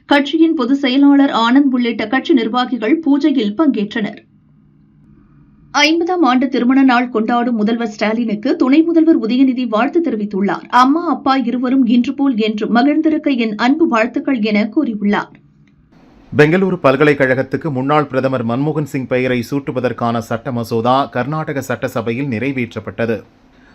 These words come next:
Speaker 2: மகாராஷ்டிராவில் கடந்த இருபத்தி நான்கு மணி நேரத்தில் அதிகபட்சமாக நாற்பத்தி நான்கு சென்டிமீட்டர் மழை கொட்டி தீர்த்தது.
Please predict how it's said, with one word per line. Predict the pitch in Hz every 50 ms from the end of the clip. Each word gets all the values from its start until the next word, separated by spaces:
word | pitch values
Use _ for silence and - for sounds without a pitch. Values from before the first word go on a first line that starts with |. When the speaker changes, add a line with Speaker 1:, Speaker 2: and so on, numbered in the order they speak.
| _ _ -
Speaker 2:
மகாராஷ்டிராவில் | 135 143 147 185 185 175 160 147 - - 156 143 139 143 160 156
கடந்த | - 135 139 135 135
இருபத்தி | 123 120 143 151 165 165 -
நான்கு | 156 156 151 147 143 135
மணி | 135 131 131 120
நேரத்தில் | 120 123 123 127 - - 147 117 101 - -
அதிகபட்சமாக | 123 127 143 151 165 147 139 139 - 139 127 127 127 127 131 160 160
நாற்பத்தி | - 113 135 139 - - - -
நான்கு | 131 123 127 147 165 165
சென்டிமீட்டர் | 160 - 143 135 139 131 131 117 131 120
மழை | 117 117 117 131 151 156
கொட்டி | - 131 110 - 120
தீர்த்தது. | 104 - 113 110 - - 127 123 117 107